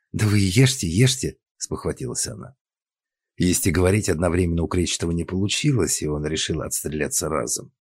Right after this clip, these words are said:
Я ловил его, ну а когда поймал, сразу же посадил в сизо. Обескураженно замолчав, Эмма Леонидовна выдавила из себя:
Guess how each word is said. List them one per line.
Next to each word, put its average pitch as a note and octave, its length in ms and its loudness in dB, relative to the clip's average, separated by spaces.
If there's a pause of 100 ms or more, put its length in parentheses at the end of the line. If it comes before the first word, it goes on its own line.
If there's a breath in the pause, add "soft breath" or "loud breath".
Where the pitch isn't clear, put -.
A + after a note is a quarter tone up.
(520)
Я A2+ 140 0
ловил A2+ 340 4
его, D2+ 360 2 (160)
ну F2+ 140 -2
а D#2+ 40 0
когда E2+ 280 2
поймал, F2+ 500 2 (560)
сразу A#2+ 420 0
же D#2+ 200 0
посадил D#2 480 0
в - 80 -4
сизо. D2+ 420 -4 (920)
Обескураженно E2 760 0
замолчав, E2+ 580 0
Эмма D2+ 220 -2
Леонидовна D#2 600 -2
выдавила D2 440 -4
из C2+ 180 -4
себя: D2 360 -8